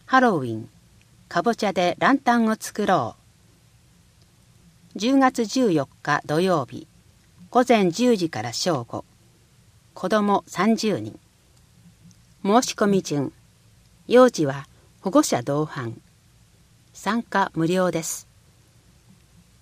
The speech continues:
申し込み、問い合わせ先。十月二日月曜日、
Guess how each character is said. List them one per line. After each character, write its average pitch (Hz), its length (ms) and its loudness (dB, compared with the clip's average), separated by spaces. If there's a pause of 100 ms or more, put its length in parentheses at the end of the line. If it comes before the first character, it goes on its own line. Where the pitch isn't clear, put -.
(260)
申 233 200 2
し - 140 -8
込 202 140 -4
み、 180 260 0 (100)
問 185 200 2
い 180 60 2
合 165 80 0
わ 160 80 -4
せ 156 140 -8
先。 - 460 -10 (800)
十 254 260 4
月 233 300 0
二 - 240 -14
日 175 260 -2
月 175 340 -6
曜 202 260 2
日、 - 220 -10